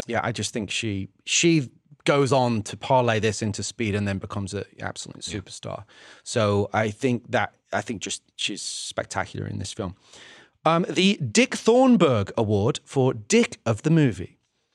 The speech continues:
Speaker 1: Our nominees are, and you just mentioned him, Chief George Earl, played by Bob Gunton, who during the course of the film calls Stallone's <laughs> character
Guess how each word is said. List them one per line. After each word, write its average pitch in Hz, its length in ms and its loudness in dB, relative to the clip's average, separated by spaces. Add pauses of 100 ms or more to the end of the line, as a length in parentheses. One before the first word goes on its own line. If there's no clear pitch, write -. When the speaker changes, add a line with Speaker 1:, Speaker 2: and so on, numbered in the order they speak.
(320)
Speaker 1:
Our 127 160 4
nominees 226 540 6
are, 139 260 2 (160)
and 117 80 0
you 113 60 2
just 147 180 0
mentioned 139 380 2
him, 135 220 -2 (120)
Chief - 380 0
George 208 400 4 (100)
Earl, 127 540 2
played 120 220 -4
by 117 140 2
Bob 110 300 0
Gunton, 104 500 -2
who 135 180 0
during 247 320 6
the 240 80 2
course 220 260 2
of 202 60 0
the 190 80 2
film 175 360 0 (440)
calls 170 340 4
Stallone's 165 440 2
<laughs> - 40 -20
character 151 840 2